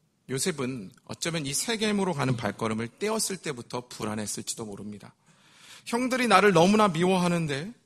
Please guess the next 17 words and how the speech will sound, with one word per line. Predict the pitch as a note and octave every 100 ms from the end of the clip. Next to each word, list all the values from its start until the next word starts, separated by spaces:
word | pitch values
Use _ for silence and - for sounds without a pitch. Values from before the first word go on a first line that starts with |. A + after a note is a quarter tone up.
| _ _ -
아버지와 | C#3 D#3 G3 F#3+ F#3+
멀어지면 | C#3+ D3 E3 D3+ D3 C#3+
이거 | C#3+ D#3
나 | C#3
위험해지는 | B2+ C3+ E3+ E3 C3+ C3+
거 | E3+
아닌가?" | A#2+ B2 C#3+ F#3 _ _ _ _ _ _ _ -
요셉이 | E3 G#3+ C4 A#3+
어떤 | E3+ F3+ B3+ C4
사람을 | A#3+ B3+ A3+
만났을 | F3 F#3 G#3+ G#3+ F#3+
때도 | G#3 E3+
어때요? | D#3 F#3+ G3 A3 - _ _ _ -
"왜 | F#3+ A#3+ C4
그렇게 | A3 -
자세히 | A#3 D#3+ E3 G#3+
알려주지? | F3 F3 D#3+ D#3+ G#3+